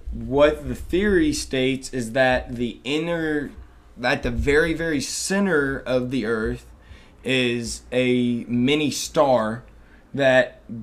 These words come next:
provides heat for this inner ecosystem, which is the heat that we get from the ground.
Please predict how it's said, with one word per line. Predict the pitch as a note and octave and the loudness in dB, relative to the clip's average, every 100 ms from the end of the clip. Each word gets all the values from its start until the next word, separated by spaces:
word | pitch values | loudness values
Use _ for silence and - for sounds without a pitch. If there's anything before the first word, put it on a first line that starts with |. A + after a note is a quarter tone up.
| - | -10
provides | - B2 C3+ B2+ A2+ | -2 0 2 2 0
heat | - - F3+ - | -6 -2 -4 -4
for | - B2+ | -6 -4
this | A#2+ - | -4 -6
inner | C3+ C3 A#2+ | -4 -2 0
ecosystem, | C#3+ D3 B2 A2 A#2 A2 - A2 A2+ - - - - | -2 -2 -4 -4 -8 -10 -8 -8 -8 -12 -18 -18 -6
which | C3+ C3+ C3+ | 0 0 2
is | C#3 A#2+ A#2 | -2 -2 -4
the | C3 A#2+ A2+ A2+ - - - - - - - - | -2 0 0 -4 -8 -16 -20 -20 -20 -20 -20 -20
heat | - - F#3+ F3 D3+ | -12 -2 -2 -2 -4
that | C3 | -2
we | C#3 | 0
get | B2+ - | 0 -2
from | - C3 | -2 -2
the | B2 | -2
ground. | A2+ D3 E3 B2+ B2 C#3 | -2 0 2 2 0 -4